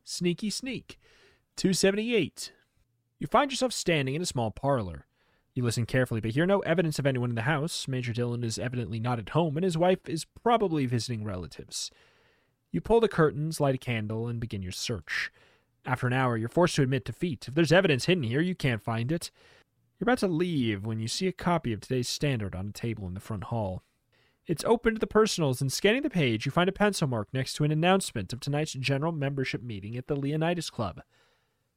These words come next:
Turn to four fifty-eight. Leaving the way you came, you ponder what to do next. You could search Dylan's office at the Keep or go into London to investigate the Leonidas Club.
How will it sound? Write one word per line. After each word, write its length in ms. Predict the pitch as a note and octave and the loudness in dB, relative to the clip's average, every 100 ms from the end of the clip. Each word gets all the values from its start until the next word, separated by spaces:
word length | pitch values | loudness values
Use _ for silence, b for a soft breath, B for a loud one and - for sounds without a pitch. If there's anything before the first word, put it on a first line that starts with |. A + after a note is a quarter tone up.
| _ | _
Turn 320 | - C3+ D3 | 0 2 2
to 80 | E3 | 0
four 240 | - G#2+ | -2 -4
fifty-eight. 640 | F#2+ G2 - G#2+ A2 - - _ _ _ - - _ - | -4 -8 -4 -4 -4 -8 -16 _ _ _ -20 -20 _ 2
Leaving 300 | F#3 B3+ C4 | 2 4 2
the 80 | |
way 100 | A3+ | 4
you 160 | G#3+ G3 | 4 0
came, 400 | - D#3+ A#2 G#2+ | -2 0 0 -2
you 120 | C3 | -4
ponder 300 | - G3+ C#4+ | 0 0 2
what 140 | B3 G#3 | 0 0
to 80 | G#3+ | -2
do 100 | G3+ | -2
next. 520 | F3+ B2 - - - _ _ _ _ _ _ - | -2 -2 -6 -10 -12 _ _ _ _ _ _ 0
You 80 | C#3+ | 2
could 80 | |
search 300 | - D3+ - | 6 4 4
Dylan's 380 | - C3 C3+ A#2 | -2 2 2 4
office 280 | C3+ B2+ - | 4 4 0
at 60 | C3+ | -2
the 60 | B2+ | 0
Keep 300 | D3+ G3 F#3+ | 0 2 2
or 80 | |
go 220 | D3 D#3 D#3+ | 4 6 6
into 160 | C#3+ | 4
London 380 | C#3 D#3 F3 C#3+ | 4 4 2 2
to 100 | A#2+ | 2
investigate 560 | B2 C3 A#2+ B2 B2+ - | 2 2 0 0 -2 -2
the 100 | A#2+ | -4
Leonidas 540 | A#2+ C3+ C3 C3+ D#3+ - | 0 2 4 4 2 0
Club. 360 | - A2+ G2+ | -2 -4 -4